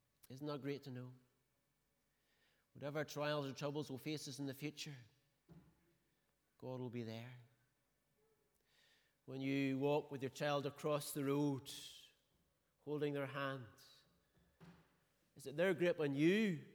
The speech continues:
that counts or your grip on them? Hopefully it's your grip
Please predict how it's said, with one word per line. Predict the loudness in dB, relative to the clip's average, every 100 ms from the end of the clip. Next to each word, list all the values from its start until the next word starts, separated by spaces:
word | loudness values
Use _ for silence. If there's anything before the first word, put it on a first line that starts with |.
| -12
that | -10 -10 -4
counts | -2 -2 -2
or | -2
your | 0 -2
grip | -2 -6 -6
on | -8 -8
them? | -8 -10 -10 -12 -14 -18 -20 -20 _ _ _ _ _ _ _ _ _ _ _ _ _ _ _ _ _ _ _ _ _ _ _ _ _ _ _ _ _ _ -20
Hopefully | -12 -8
it's | -8 -4
your | -4 -4
grip | -6